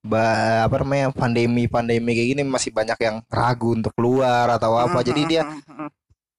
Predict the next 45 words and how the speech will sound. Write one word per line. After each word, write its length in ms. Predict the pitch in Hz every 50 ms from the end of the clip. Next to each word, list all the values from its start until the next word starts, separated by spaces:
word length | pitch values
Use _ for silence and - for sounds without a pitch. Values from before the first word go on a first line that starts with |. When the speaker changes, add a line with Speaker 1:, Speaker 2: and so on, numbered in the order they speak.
| _ -
Speaker 1:
bingung 300 | _ - 117 131 156 160 151
kerja 260 | 139 135 131 123 123 123
apa 140 | 127 135 147
mungkin 260 | 139 151 139 143 139
karena 220 | 131 - 120 113
sebelumnya 400 | 113 - 120 110 113 110 104 107
di 80 | 101 107
P 100 | 104 -
H 200 | 110 101 110 107
K 80 | 101 - 107 107
gitu 180 | 104 107 117 123
kan. 120 | 139 131
Jadi, 240 | 123 117 123 127 - - - _ _ _ _
"Ah, 140 | - 113 107
gue 160 | - - 113 113
jadi 200 | 110 104 107 101
reseller 420 | 92 98 - - 104 98 95 95 90
aja 300 | - 92 95 92 101 107
lah," 180 | 110 113 110 107
atau 220 | 104 - - 95 90
jadi 280 | 92 101 95 98 98
dropshipper 560 | - - 95 92 - - 98 - _ - 107
gitu 160 | 107 104 107 101
kan 160 | 101 101 104
dari, 320 | 104 98 92 95 92 95 - - _ _ _ _ _ _ _ _ _ _ _ _
apa 240 | - 98 101 - 117
namanya, 420 | 117 113 110 113 117 117 113 107
dari 400 | 98 95 98 95 95 95 95 95 92
merek-merek 640 | 87 92 95 98 95 92 - 101 101 98 92 92 -
tertentu, 680 | - 92 - - 101 95 - 117 117 113 95 - - - _ _
apa 200 | _ - 107 - 104
namanya, 260 | 117 117 120 120 117
jadi 160 | 104 104 107
reseller 520 | 101 104 101 - 107 101 98 101 98 95 98 - -
Speaker 2:
Asli 300 | _ 156 107 - 180 170
Speaker 1:
media. 40 | 170 156
Speaker 2:
Indonesia, 360 | 131 - - - 131 131 135 -
Speaker 1:
Yoi, 180 | 156 147 143 139
Speaker 2:
ya. 120 | 135 131 127
Speaker 1:
asli 220 | 120 - 127 120 120
Indonesia, 360 | 117 113 113 113 123 131 135 131
produk-produk 520 | - 107 107 104 98 - _ 104 98 104
Indonesia 380 | 104 98 101 101 104 104 - 113
Speaker 2:
Hmm, 100 | 110 135
Speaker 1:
gitu. 220 | 156 151 117 110